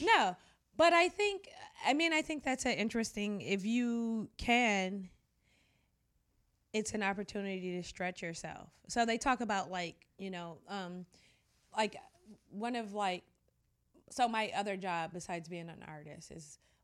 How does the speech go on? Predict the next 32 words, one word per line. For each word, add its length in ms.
like, 220
I 80
work 240
in 100
education, 640
and 420
we 80
talk 220
a 60
lot 180
about, 460
um, 520
we 80
talk 180
a 40
lot 140
about, 200
like, 200
stretching 840
ourselves 640
or 100
stretching 540
the 80
kids. 460
And 240
so 300
sometimes, 640
like, 380
the 160
class 420
is 340
maybe 440